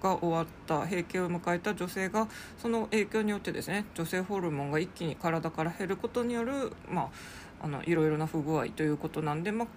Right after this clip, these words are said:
今回話すのはやっぱり生理と切り離せないので、女性の、まあ、更年期障害という話をしていきたいと思います。私は三十代後半で子宮内膜症の、まあ、あの、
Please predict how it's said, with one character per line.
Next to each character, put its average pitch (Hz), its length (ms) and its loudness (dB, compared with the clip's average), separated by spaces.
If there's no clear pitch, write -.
今 240 160 -4
回 180 180 6
話 180 300 0
す - 100 -6
の 180 160 0
は 220 80 4
や 185 60 2
っ - 20 -14
ぱ - 80 -4
り 160 80 -2
生 220 180 2
理 160 100 0
と - 120 -6
切 165 140 -4
り 160 80 0
離 165 340 -2
せ 175 220 -2
な 160 100 2
い - 20 -4
の - 120 -4
で、 160 80 -4
女 165 160 0
性 165 280 2
の、 262 280 2
ま 156 100 2
あ、 - 20 0
更 170 140 0
年 151 160 2
期 - 80 -8
障 143 180 0
害 127 120 -2
と - 140 -8
い 147 40 0
う 135 60 -2
話 151 380 -4
を 247 100 2
し - 120 -6
て - 240 -2
い 151 80 -6
き - 120 -12
た 156 120 -2
い 139 60 -2
と - 200 -8
思 143 160 -6
い 139 60 -6
ま 139 100 -8
す。 - 140 -8
私 - 180 -4
は 262 120 2
三 254 220 0
十 277 100 0
代 220 160 4
後 170 160 2
半 160 200 2
で 196 100 0
子 185 180 -8
宮 175 100 0
内 175 160 2
膜 170 300 0
症 165 240 0
の、 226 260 2
ま 165 220 0
あ、 - 60 -6
あ 156 60 -4
の、 123 260 -4